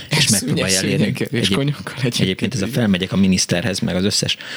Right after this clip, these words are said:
Speaker 1: film, amit említettem, amely a, a lakáshelyzetről, meg, meg lak-, lakhatásról szólt, ö, ötvenes, hatvanas években, abban is ilyen és ehhez hasonló történetek voltak, tehát, hogy a, a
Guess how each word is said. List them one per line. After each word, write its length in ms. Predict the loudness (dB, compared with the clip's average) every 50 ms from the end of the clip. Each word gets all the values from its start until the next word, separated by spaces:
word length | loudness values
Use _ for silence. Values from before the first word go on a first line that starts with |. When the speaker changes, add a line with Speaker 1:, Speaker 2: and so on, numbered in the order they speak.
| -12 -14 -4
Speaker 1:
film, 220 | 0 4 4 6
amit 220 | 6 6 4 4 2
említettem, 680 | 2 2 2 0 0 -2 -4 -2 -2 0 2 2 2 0
amely 360 | 2 2 2 2 2 2 0
a, 140 | 0 0 -2 -2 -2
a 140 | 0 0 2 2 2
lakáshelyzetről, 800 | 2 0 0 0 0 0 0 0 0 0 -2 -2 -2 0 0 2
meg, 200 | 2 2 2 0 0 0 2 2 2 2 2 0 0
meg 180 | 0 0 2 2
lak-, 260 | 2 2 0 -2 -10 -16 -14 -14 -14 -14 -12 -8 -4
lakhatásról 880 | -4 -4 -4 -4 -6 -8 -8 -6 -4 -2 -2 0 0 0 2 0 0 0 -4 -8 -16 -18 -18 -18 -12 -6
szólt, 500 | -2 0 2 4 6 6 4 4 2 2
ö, 200 | 2 2 2 0 -2 -2 -4
ötvenes, 340 | -4 -4 -2 -2 0 0 0
hatvanas 460 | 0 0 0 2 2 4 4 4 2
években, 440 | 0 0 -2 -2 -2 0 0 -2 -2 -4 -8 -16 -16 -16 -16 -12 -4
abban 300 | -2 0 2 2 2 2
is 200 | 4 2 2 2
ilyen 240 | 0 0 0 0 0
és 240 | 2 2 0 0 0
ehhez 220 | 0 -2 -2 -2 0
hasonló 300 | -2 0 2 2 2 2
történetek 580 | 2 0 0 0 0 0 0 0 0 -2 -2 -2
voltak, 380 | 0 0 0 0 0 -2 -4 -4
tehát, 300 | -4 -4 -4 -4 -4 -4
hogy 140 | -2 0
a, 60 | 0
a 60 | 0